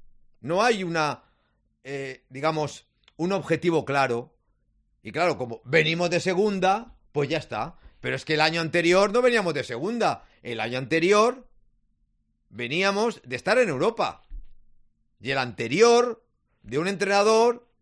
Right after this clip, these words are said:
que, como no vinieron los que él quería, pues decidió pasar de todo. Y el anterior, con el gasto que teníamos y lo que nos gastamos con el tema de fichas, etcétera, etcétera, pues ¿cuál era el objetivo? Ser octavos.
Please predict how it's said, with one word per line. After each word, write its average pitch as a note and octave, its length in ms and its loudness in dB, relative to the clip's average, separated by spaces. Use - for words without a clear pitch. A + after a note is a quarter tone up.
que, C#3+ 460 -2
como C3 220 -4
no E3 100 -2
vinieron G#3 300 0
los D#3+ 140 0
que D3+ 100 -4
él E3 100 -4
quería, A#3 600 2
pues C3+ 160 -4
decidió C#3 1400 0
pasar D3 300 -4
de C3 100 -6
todo. G3 420 0
Y A#2+ 80 -4
el D#3 80 2
anterior, D#3 640 2
con C3+ 160 -6
el B2 100 -8
gasto F3+ 300 -2
que G3 80 -4
teníamos F#3 640 -6
y C#3 140 -8
lo C#3+ 160 -2
que B2+ 100 -6
nos A#2+ 140 -6
gastamos E3+ 640 -2
con C3+ 180 -6
el A#2 140 -6
tema F3 240 2
de E3+ 80 2
fichas, D3 580 -4
etcétera, A2+ 380 -8
etcétera, G#3+ 560 -2
pues D#3 180 -4
¿cuál B3+ 180 4
era A#3+ 120 6
el F3 60 6
objetivo? D#3 640 -2
Ser - 260 2
octavos. F#3+ 640 -2